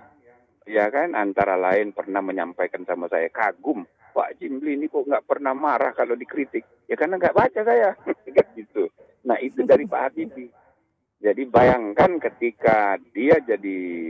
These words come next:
eh, presiden, eh, suasana zaman itu,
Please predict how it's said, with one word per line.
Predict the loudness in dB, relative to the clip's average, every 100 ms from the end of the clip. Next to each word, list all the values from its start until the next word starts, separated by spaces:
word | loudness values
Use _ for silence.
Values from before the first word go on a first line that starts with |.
| -8 -10 -12 -10 -8
eh, | -6 -6 -2 -2 -2
presiden, | 0 -2 0 0 2 0 -4 -10 _ _ -20 _ _
eh, | -12 -8 -6 -4 -6 -8 -2
suasana | 2 2 2 0 0 0
zaman | 0 0 0 0 -2
itu, | -6 -6 -8